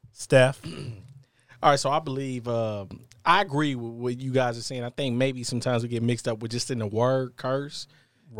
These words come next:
Speaker 1: Right.
Speaker 2: you know, when somebody thinks about a curse, they think about, like, this black plague or whatever. It just comes around, and it's something that actually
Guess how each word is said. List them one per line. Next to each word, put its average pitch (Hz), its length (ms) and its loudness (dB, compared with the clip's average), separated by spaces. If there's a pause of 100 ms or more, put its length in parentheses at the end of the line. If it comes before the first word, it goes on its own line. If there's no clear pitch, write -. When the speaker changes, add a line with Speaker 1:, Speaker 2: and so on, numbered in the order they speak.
Speaker 1:
Right. 85 80 -4
Speaker 2:
you 147 40 -6
know, 143 100 -2
when 127 60 -2
somebody 131 280 -2
thinks 123 180 -10
about 117 220 -8
a 110 40 -14
curse, 123 300 -6
they 113 80 -10
think 113 200 -10
about, 107 200 -4
like, 107 160 -4
this 104 200 -12 (380)
black 127 420 -2
plague 120 440 -4
or 104 60 -8
whatever. 110 420 0
It 107 60 -10
just 107 160 -8
comes 120 280 0
around, 117 440 -4
and 107 100 -8
it's 107 80 -6
something 120 320 -2
that 113 180 -2 (460)
actually 139 800 -2